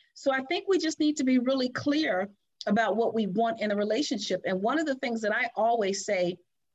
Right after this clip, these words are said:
to men and to women, because they, you know, i-, it's not one side or the other. I've seen men who wanna spend like crazy,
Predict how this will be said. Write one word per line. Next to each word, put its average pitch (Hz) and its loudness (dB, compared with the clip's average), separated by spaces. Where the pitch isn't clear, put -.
to 208 2
men 190 2
and 214 -2
to 302 0
women, 190 0
because 180 -4
they, 208 0
you 233 0
know, 202 0
i-, 196 -12
it's 226 0
not 233 2
one 254 2
side 240 0
or 226 0
the 220 2
other. 285 -2
I've 226 -4
seen 208 2
men 247 4
who 262 6
wanna 247 0
spend 247 -2
like 247 -2
crazy, 254 0